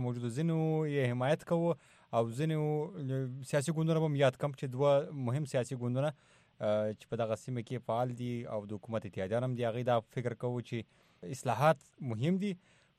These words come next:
خو پکار ده چې پاټا خپله جلا صوبه سي، خپل پارلیمان ولري، خپل ګورنر ولري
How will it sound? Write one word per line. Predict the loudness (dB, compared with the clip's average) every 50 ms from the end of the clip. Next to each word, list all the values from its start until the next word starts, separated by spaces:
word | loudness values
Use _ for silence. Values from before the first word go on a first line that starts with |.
| -16 -10
خو | -4 0 2 4 4 2 2 0 -4 _ _ _ -6 -4
پکار | 0 4 4 4 4 2
ده | 0
چې | -4 -4 -4 0 2
پاټا | 2 2 2 2 2 4 4 6 4 2 0
خپله | -2 0 2 2 2 2
جلا | 2 2 0 0 -2
صوبه | -4 -2 2 2 0 0
سي، | -2 -6 -6 -6 -6
خپل | -4 -4 -4 -2 -2
پارلیمان | -2 -2 0 0 -2 -2 -2 0 -2 -2
ولري، | -4 -4 -4 -4 -4 -4 -4 -6
خپل | -6 -4 -4 -4 -2 -4 -6 -6 -4 -2
ګورنر | 0 0 0 0 0 2 2 2
ولري | 2 2 2 0 0